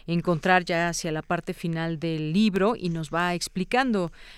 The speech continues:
y cómo le llaman a cada una de estas, eh, formas de escritura.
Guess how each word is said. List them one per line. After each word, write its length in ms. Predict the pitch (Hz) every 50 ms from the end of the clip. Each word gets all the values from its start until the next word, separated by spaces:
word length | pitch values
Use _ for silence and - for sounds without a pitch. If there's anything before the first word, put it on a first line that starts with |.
| - -
y 380 | - 165 160 156 151 156 147 -
cómo 240 | - 196 190 190 190
le 140 | 185 180 170
llaman 420 | - 190 185 185 185 180 170 160
a 80 | 160 147
cada 320 | - 175 160 156 160 160
una 280 | 160 156 160 160 156 151
de 80 | 151
estas, 520 | 151 - - - 170 151 147 - - - -
eh, 280 | 143 156 143 143 143 139
formas 600 | - - 180 180 180 175 175 170 165 160 139 143
de 380 | 151 151 147 143 143 - -
escritura. 760 | 156 - - - 165 156 - - 240 247 247 226 208 208 214